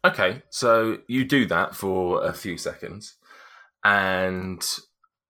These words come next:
obviously it's worth noting that, that regardless of the situation, I think somebody knocking at your, your window when that window is on the, you know, the, the first floor, it's, it's,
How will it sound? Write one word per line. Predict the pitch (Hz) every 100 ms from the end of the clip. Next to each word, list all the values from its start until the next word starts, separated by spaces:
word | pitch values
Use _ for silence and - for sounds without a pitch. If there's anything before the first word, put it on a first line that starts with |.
| _ -
obviously | 110 104 92
it's | 64 -
worth | 82 -
noting | 82 78 - 82
that, | 80 - -
that | 85
regardless | 90 85 104 104 85 78
of | -
the |
situation, | - 71 - 76 87
I |
think | 82 101 -
somebody | 101 95 92
knocking | 92 104 107 - 87 82 78
at | 85 -
your, | 85 85 82 80 - _ _ _
your | 85 85
window | 85 95 85 78
when | 80 82
that | 71
window | 85 80 80
is | 80
on | 80 78
the, | 76 _ _ _
you | 69
know, | - - _ _
the, | - - _
the | 80
first | - 80 - - -
floor, | - 104 - - 78
it's, | - -
it's, | - 82 -